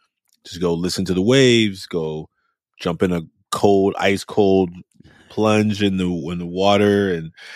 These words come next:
reconnect to my body. Um, I, uh, a friend of mine and I, we've done this thing called Radical Self-Care,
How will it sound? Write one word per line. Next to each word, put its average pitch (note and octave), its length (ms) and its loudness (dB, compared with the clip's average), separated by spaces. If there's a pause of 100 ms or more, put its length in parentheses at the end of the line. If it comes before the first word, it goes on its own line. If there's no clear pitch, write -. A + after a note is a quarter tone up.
(1200)
reconnect F#2 840 -2
to G2+ 100 0
my F2+ 180 4
body. F2+ 680 2
Um, D2 440 -8 (840)
I, D#2 720 -10 (1120)
uh, D#2 340 -8
a F#2 80 -6
friend A#2 180 2
of A2+ 60 2
mine G2+ 320 4
and F#2+ 80 0
I, F#2+ 240 4
we've F#2 220 -4
done F#2+ 180 2
this F2+ 140 -4
thing F#2+ 260 -2
called E2+ 300 0
Radical F#2+ 300 2
Self-Care, G#2 800 2